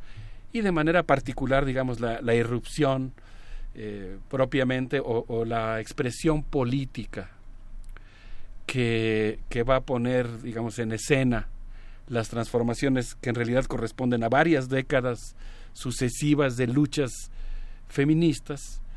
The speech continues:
eh, se expresan en mil novecientos sesenta y ocho, pero vienen de atrás,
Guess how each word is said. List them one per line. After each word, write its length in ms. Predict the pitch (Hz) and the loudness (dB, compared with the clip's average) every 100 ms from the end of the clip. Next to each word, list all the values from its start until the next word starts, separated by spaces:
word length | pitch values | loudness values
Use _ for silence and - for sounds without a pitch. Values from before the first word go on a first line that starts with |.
| - - - - | -12 -16 -20 -12
eh, 160 | 117 113 | -8 -6
se 120 | - | -4
expresan 380 | 120 156 151 147 | 2 6 6 6
en 120 | 127 | 4
mil 120 | 143 | 6
novecientos 460 | 147 139 - 147 151 | 6 4 2 0 0
sesenta 320 | 143 156 147 | 0 0 2
y 80 | 147 | 2
ocho, 180 | 156 139 | 2 0
pero 180 | 139 120 | 0 2
vienen 240 | 139 131 | 2 2
de 100 | 123 | 2
atrás, 380 | 120 139 139 | 2 2 2